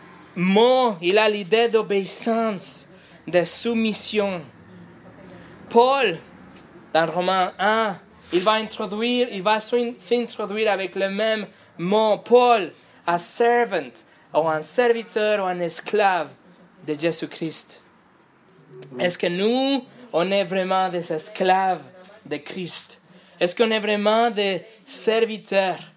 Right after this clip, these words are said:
Est-ce que lui, il est vraiment notre maître ? Est-ce qu'on va lui obéir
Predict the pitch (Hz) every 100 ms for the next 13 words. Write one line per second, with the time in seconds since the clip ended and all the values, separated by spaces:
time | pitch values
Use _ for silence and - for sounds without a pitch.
0 | - - - 175 - 214 214 247 240 226
1 | 202 220 226 220 220 240 226 202 - 185
2 | 175 185 220 240 240 - 123 - _ _
3 | _ - - - - _ - - - -
4 | 165 - 226 214 220 220 214 202 180 -
5 | - - 190 226 220 202 196 214 175